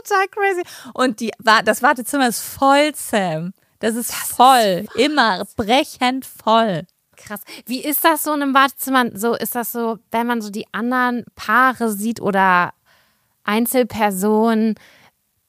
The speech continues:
Speaker 2: ist das dann schon so, dass man so eine Connection hat, irgendwie so eine innerliche, dass man da so eine Energy spürt?
Speaker 1: Nee, das ist tatsächlich, fühlt sich das genauso an wie in jedem anderen Wartezimmer auch. Es sitzen vor allen Dingen auch fast immer Pärchen da.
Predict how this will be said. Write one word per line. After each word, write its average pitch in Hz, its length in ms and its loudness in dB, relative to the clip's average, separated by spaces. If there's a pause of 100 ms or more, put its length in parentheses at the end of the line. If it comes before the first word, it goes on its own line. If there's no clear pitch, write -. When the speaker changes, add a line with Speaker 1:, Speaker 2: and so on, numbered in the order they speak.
(460)
Speaker 2:
ist 208 160 -6
das 214 100 -4
dann 214 180 2
schon 226 260 2
so, 233 80 -2
dass 202 180 -4
man 214 140 0
so 202 80 -4
eine 202 200 -2
Connection 190 800 -4
hat, 285 180 0
irgendwie 254 260 0
so 226 100 0
eine 208 120 2
innerliche, 247 500 0
dass 214 140 -4
man 214 100 0
da 208 60 0
so 190 80 -2
eine 196 180 0
Energy 233 420 0
spürt? 302 680 -2 (1080)
Speaker 1:
Nee, 220 220 4
das 220 160 0
ist - 140 -10
tatsächlich, 240 520 0
fühlt 254 200 -4
sich 226 100 -10
das 220 200 -4
genauso 220 640 4
an 202 280 0
wie 196 60 0
in 190 80 -2
jedem 196 300 -2
anderen 185 440 -2
Wartezimmer 190 720 2
auch. 302 80 4
Es 269 120 -4
sitzen 220 260 -2
vor - 160 -4
allen 190 160 -2
Dingen 202 140 -4
auch 190 160 -2
fast - 360 -4
immer 226 280 0
Pärchen 247 560 -2
da. 262 260 2